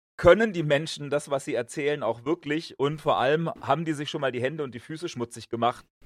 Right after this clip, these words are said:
und wissen die wirklich, was funktioniert und was nicht funktioniert? Und deswegen habe ich die eingeladen. Thomas Heiserowski nicht, weil er Vorstand ist, sondern weil ich ihn kennengelernt habe und weiß, dass er den Baufinanzierungsmarkt so gut kennt wie kaum jemand anderes da draußen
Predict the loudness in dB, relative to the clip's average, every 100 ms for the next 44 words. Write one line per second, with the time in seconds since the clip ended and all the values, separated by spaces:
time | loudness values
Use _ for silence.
0 | -20 -16 -6 -2 0 -2 -2 0 0 0
1 | -2 -2 -2 -6 -8 -4 -2 -2 -2 -8
2 | -8 -12 -16 -18 -20 _ -16 -16 -16 -20
3 | -20 -20 -20 _ -4 -4 -8 -20 _ 0
4 | 0 0 -4 0 -2 -2 -4 -6 -4 -6
5 | -6 -8 -14 _ 2 4 4 4 2 2
6 | 0 -2 -4 -2 -2 -2 0 -2 -2 -4
7 | -6 -4 -6 -6 -14 _ _ _ -4 -2
8 | 0 0 -2 -4 -12 -20 _ _ -10 0
9 | 0 2 0 0 0 0 0 -2 -2 0
10 | 0 0 -2 -2 -2 -4 -4 0 0 0
11 | -4 -6 -6 -6 -6 -8 -2 0 0 -2
12 | -8 -8 -12 -4 -4 -4 -12 -4 2 2
13 | 0 -4 -4 -4 -6 -6 -6 -6 -8 -4
14 | -2 -2 -4 -12 -16